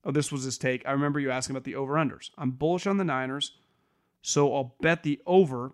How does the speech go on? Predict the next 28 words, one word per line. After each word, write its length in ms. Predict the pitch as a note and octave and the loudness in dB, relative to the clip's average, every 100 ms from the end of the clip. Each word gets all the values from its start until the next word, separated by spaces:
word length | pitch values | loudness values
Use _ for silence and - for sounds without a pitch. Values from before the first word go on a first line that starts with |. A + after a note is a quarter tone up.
| - | -6
because 260 | C3+ C#3 | -4 -2
I 60 | C3+ | -2
know 140 | C#3 | -2
the 100 | B2 | -4
public 520 | - - F3+ E3+ D#3 | -8 0 2 2 -2
will 120 | C#3+ C#3 | -2 -2
be 200 | C3+ C3 | -2 -2
on 260 | C3 C3 | 0 0
them 320 | B2+ B2 C#3 - _ _ _ _ _ | -2 -4 -6 -8 _ _ _ _ _
and 100 | C#3 | -2
I 100 | C#3 | -2
could 240 | C#3+ C#3+ C3 | -2 -4 -4
make 280 | C#3 C#3 | -6 -6
their 140 | C#3+ C3+ | -6 -6
week-to-week 760 | B2+ C#3 C#3 - C3 B2+ C3+ C3 | -4 -4 -4 -4 -4 -2 -4 -4
spread 560 | - - D3 C3+ B2+ - - | -8 -4 -2 -2 -2 -8 -8
overvalued." 800 | C3 B2+ B2+ C#3 D#3 F2+ D#2+ _ _ _ _ _ _ _ _ _ _ _ _ _ _ - | -8 -8 -4 -2 -2 -4 -14 _ _ _ _ _ _ _ _ _ _ _ _ _ _ -12
I 120 | F#3+ | -10
see 160 | - | -4
what 160 | C4 B3+ | -4 -4
you're 80 | G#3 | -6
doing 220 | A2 A2+ | -8 -10
there. 200 | A#2+ D3+ _ _ _ _ _ _ _ _ _ _ | -10 -12 _ _ _ _ _ _ _ _ _ _
Couldn't 200 | - E3+ | 2 6
you 40 | F#3+ | 6
just 140 | C#3 | 4
do 100 | C3 | 0
both? 360 | A#2 G#2+ D#3+ | -2 -2 -4